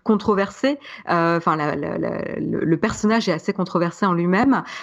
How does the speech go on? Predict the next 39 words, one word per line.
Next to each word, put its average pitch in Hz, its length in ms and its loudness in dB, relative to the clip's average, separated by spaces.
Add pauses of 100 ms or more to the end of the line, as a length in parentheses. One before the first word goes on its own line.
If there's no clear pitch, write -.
(140)
Euh, 165 640 2
là 220 300 4
où 208 380 -2 (120)
tu 208 140 0
as 185 40 4
bien 208 200 2
fait 220 180 0
de 208 60 -2
mettre 202 260 0
en 185 60 2
perspective 208 760 0
les 170 360 2
comportements 208 520 0
qui 190 120 -4
lui 170 120 4
étaient 175 160 2
reprochés, 190 640 2 (280)
c'est 165 160 -2
quand 170 100 2
même, 185 160 4
il 180 80 -2
faut - 240 -2
imaginer 190 580 2
quelqu'un... 190 580 -2 (220)
Euh, 156 500 2 (280)
pas, 175 160 2
il 180 120 2
est 175 60 4
pas 214 240 0
emprisonné, 220 720 0
mais 165 180 0
il 170 80 2
est 170 80 0
quand 180 140 0
même, 180 240 0 (320)
euh, 147 320 2
dans 170 240 0
un 165 80 2
bâtiment 240 580 0